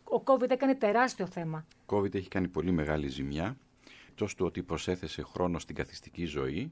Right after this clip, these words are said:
Speaker 2: ε, προσέθεσε την απομόνωση. Την απομόνωση δημιουργήθηκαν διάφορα ψυχολογικά προβλήματα, ειδικά στην νεολαία, και η στατιστική που μας έδωσε πρόσφατα το Ευρωβαρόμετρο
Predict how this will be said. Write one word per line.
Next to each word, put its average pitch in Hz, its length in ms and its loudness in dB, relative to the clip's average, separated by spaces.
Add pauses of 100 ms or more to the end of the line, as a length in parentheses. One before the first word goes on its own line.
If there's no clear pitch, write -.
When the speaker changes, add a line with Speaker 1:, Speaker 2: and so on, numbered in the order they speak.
(260)
Speaker 2:
ε, - 100 -10 (260)
προσέθεσε - 540 -8
την 76 200 -4
απομόνωση. 76 680 2 (340)
Την 78 140 -4
απομόνωση 107 600 -6
δημιουργήθηκαν 92 920 -4
διάφορα 101 400 -6
ψυχολογικά 80 540 -4
προβλήματα, 76 600 -4
ειδικά 67 320 -8
στην - 160 -8
νεολαία, 69 460 -6
και - 140 -12
η 73 120 -8
στατιστική - 640 -10
που - 140 -12
μας 73 220 -10
έδωσε 76 280 -8 (180)
πρόσφατα 71 540 -8
το 76 100 -10
Ευρωβαρόμετρο 73 840 -6